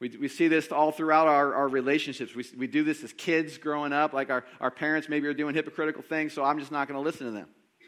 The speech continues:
They're being hypocrites, so I'm, I'm not gonna do it either. We do it as students in schools. We do this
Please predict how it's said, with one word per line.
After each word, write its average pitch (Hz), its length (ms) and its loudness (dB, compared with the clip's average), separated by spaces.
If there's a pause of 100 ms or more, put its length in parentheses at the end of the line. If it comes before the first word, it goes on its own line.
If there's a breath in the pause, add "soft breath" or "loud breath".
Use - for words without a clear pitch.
(760 soft breath)
They're 127 140 -2
being 151 180 0
hypocrites, 151 420 -6
so 160 80 -6
I'm, 170 320 0
I'm 160 120 2
not 143 140 -2
gonna 139 140 -4
do 135 120 0
it 156 60 -4
either. 180 200 2 (1500)
We 127 80 -6
do 151 180 4
it 156 40 4
as 147 100 -2
students 156 560 0
in 139 140 -4
schools. 135 460 0
We 127 80 -4
do 151 120 2
this 156 160 0